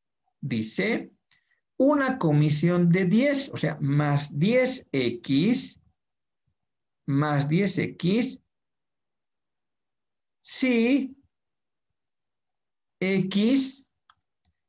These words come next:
es menor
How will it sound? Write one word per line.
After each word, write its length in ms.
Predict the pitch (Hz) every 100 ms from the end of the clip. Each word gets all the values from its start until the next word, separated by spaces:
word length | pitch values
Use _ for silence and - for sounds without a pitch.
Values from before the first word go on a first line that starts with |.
| _ -
es 640 | 190 208 262 269 - - _ _ _ _ _ _ _ _ _ _ _ _ _ _ _ _ _ _ _ _ _ _ _ _ _ _ _ _ _ _ _ _ _ _ _ _ _ _ _ _ _ _ _ -
menor 960 | 160 185 190 185 180 190 240 - -